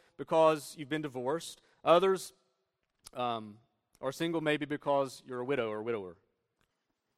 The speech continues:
For those who, of you who are single and you are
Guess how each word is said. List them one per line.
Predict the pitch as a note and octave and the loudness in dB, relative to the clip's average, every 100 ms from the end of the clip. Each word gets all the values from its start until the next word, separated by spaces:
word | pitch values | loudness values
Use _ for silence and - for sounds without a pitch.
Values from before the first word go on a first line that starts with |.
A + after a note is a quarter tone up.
| _ _ _ _ _ _ _ _ _ _ | _ _ _ _ _ _ _ _ _ _
For | F3 | 2
those | F3+ A#3+ | 4 4
who, | A3+ A3+ | 4 0
of | A3 F#3+ | 2 2
you | G3+ G#3+ | 2 0
who | G3+ | 4
are | F3+ | 4
single | D#3+ - A3 A#3+ G3+ C3 C3 E3 _ _ _ _ _ _ | 2 -2 0 0 -2 -2 -2 -6 _ _ _ _ _ _
and | D#3 E3 | 0 0
you | E3 G#3 | 0 4
are | G#3 F3 F3 | 8 8 6